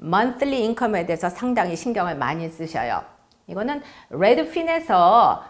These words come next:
어, 갖고 온 데이터인데, 어, 이천십오 년도에는, 어, monthly 페이먼트가 한 천백 불 정도 하던 것이 계속 올라서 지금은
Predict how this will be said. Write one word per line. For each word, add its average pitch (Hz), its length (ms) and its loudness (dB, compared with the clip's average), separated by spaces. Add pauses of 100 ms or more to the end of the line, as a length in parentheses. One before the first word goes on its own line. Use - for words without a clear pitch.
(120)
어, 160 320 4 (640)
갖고 180 380 -2
온 185 180 -2
데이터인데, 175 1000 -2 (460)
어, 202 300 0
이천십오 277 800 0
년도에는, 254 840 2
어, 190 640 4
monthly 254 420 0
페이먼트가 226 920 2
한 214 540 -4 (100)
천백 240 800 -4
불 220 120 0
정도 185 360 -2
하던 202 340 -4
것이 262 480 -4 (240)
계속 180 320 -4
올라서 170 460 0
지금은 220 560 -2